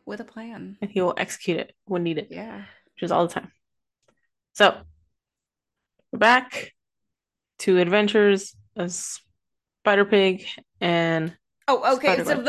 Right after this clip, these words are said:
Speaker 1: the, the point of, like, Matt Murdock beating up the vulture
Speaker 2: Oh, yeah, I forgot.
Speaker 1: is basically he's here acting on Fisk's behalf.
Speaker 2: Mm-hmm.
Speaker 1: Fisk, um, in, again, the story that we did not read,
Speaker 2: <laughs>
Speaker 1: uh,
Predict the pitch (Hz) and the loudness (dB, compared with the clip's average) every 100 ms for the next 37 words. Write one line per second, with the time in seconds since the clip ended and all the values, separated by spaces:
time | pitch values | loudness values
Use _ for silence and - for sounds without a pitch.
0 | 294 311 320 330 320 285 262 254 262 233 | 0 0 0 2 2 2 0 2 0 2
1 | 226 196 208 190 190 190 170 165 - 151 | 2 2 0 0 -2 -2 -2 0 0 6
2 | 226 247 233 202 202 208 175 - - 254 | 8 10 10 8 6 4 6 6 6 4
3 | 254 254 254 226 202 175 - 214 254 262 | 2 0 2 2 0 -2 -6 -8 0 0
4 | 247 - - - 277 269 226 196 202 214 | -2 -8 -20 -8 0 2 2 2 -2 -6
5 | 208 208 196 - - 185 180 156 180 - | -6 -6 -10 -12 -4 -2 0 0 -2 -6
6 | - - 185 190 170 165 180 - - 214 | -20 -8 -6 0 0 0 -6 -8 -2 2
7 | 208 196 190 175 - _ _ _ 214 214 | 2 -2 -6 -12 -16 _ _ _ -6 -4
8 | 208 - - 214 220 220 208 214 196 185 | -6 -8 -8 -4 -2 -2 -2 0 2 0
9 | 185 165 170 180 - 180 139 - - _ | -2 -2 0 0 -2 -6 -6 -8 -12 _
10 | - 101 - - 220 196 175 165 | -16 -14 -8 0 4 4 4 2